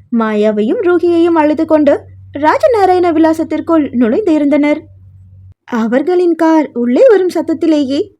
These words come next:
வீட்டினரின் மனமெல்லாம் அதிர்ந்து போனது. காரை விட்டு இறங்கி இரண்டு பெண்களும் தனது பேரன்களுடன் நடந்து வருவதை பார்த்த பரசுராமனின் கண்கள் பனித்தது என்றால், அவரது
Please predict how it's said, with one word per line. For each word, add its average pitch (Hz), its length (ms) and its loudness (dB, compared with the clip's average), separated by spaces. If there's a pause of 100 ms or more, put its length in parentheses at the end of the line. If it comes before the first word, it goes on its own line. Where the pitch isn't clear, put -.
(180)
வீட்டினரின் 359 640 2
மனமெல்லாம் 320 640 2
அதிர்ந்து 269 440 -2
போனது. 285 500 0 (640)
காரை 220 440 -2
விட்டு 226 340 0
இறங்கி 311 560 2
இரண்டு 220 400 -2
பெண்களும் 240 540 0 (200)
தனது 302 340 -2
பேரன்களுடன் 349 880 0
நடந்து 240 460 0
வருவதை 330 400 0
பார்த்த 302 600 0 (100)
பரசுராமனின் 220 720 -2
கண்கள் 247 480 0 (280)
பனித்தது 403 580 2
என்றால், 330 540 0 (340)
அவரது 233 480 -2